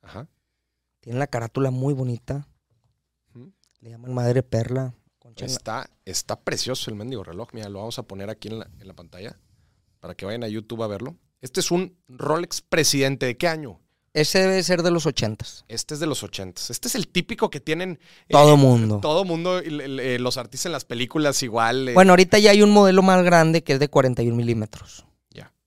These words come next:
Speaker 1: ¿Y este cuál fue el tema?
Speaker 2: Que los, que los diamantes que están incrustados en la caja
Speaker 1: Ujú.
Speaker 2: no los hizo Rolex.
Speaker 1: Se los pusieron a-,
Speaker 2: Se los
Speaker 1: adicional.
Speaker 2: pusieron aparte.
Speaker 1: Ok.
Speaker 2: Entonces,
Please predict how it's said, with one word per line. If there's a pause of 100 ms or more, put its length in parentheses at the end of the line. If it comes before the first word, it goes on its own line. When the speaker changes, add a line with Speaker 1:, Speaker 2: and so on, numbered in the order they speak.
Speaker 1:
¿Y
este
cuál
fue
el
tema? (520)
Speaker 2:
Que
los, (100)
que
los
diamantes
que
están
incrustados
en
la
caja (680)
Speaker 1:
Ujú.
Speaker 2:
no
los (220)
hizo
Rolex. (420)
Speaker 1:
Se
los
pusieron
a-,
Speaker 2:
Se
los
Speaker 1:
adicional.
Speaker 2:
pusieron
aparte. (480)
Speaker 1:
Ok. (260)
Speaker 2:
Entonces,